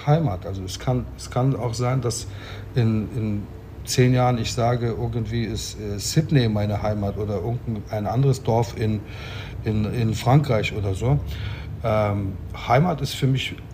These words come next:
hat mit Wohlfühlen zu tun, Wohlfühlfaktor. Ähm, es ist nichts Festes, glaube ich. Es kann sich immer ändern. Ich, ich, ich überlege, ich überlege jetzt auch gerade, Heimat, Heimat, Heimat. Was, was heißt Heimat? Also,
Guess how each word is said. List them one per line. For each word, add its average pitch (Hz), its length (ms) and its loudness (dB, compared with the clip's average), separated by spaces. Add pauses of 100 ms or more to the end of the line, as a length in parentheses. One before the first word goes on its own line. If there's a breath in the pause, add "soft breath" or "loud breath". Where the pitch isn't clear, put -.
(140)
hat - 260 -6
mit 101 140 4
Wohlfühlen 107 520 2
zu - 120 -8
tun, 92 360 -4
Wohlfühlfaktor. 101 1700 0 (260)
Ähm, 95 580 2 (1300 loud breath)
es - 180 2
ist 151 220 4
nichts 135 500 4
Festes, - 840 2
glaube 160 280 0
ich. - 160 -10 (100)
Es - 400 -6
kann 127 220 0
sich 120 340 -4 (220)
immer 117 320 2
ändern. 98 380 0 (360)
Ich, - 160 4
ich, 147 160 6
ich 156 260 8
überlege, 175 300 10
ich - 160 4
überlege 160 440 8
jetzt 151 160 2
auch 147 180 6
gerade, 113 320 4
Heimat, 151 360 2
Heimat, 143 340 2
Heimat. 131 220 -2 (460 loud breath)
Was, 127 240 4
was 131 160 4
heißt 139 180 4
Heimat? 120 420 2
Also, 104 260 -4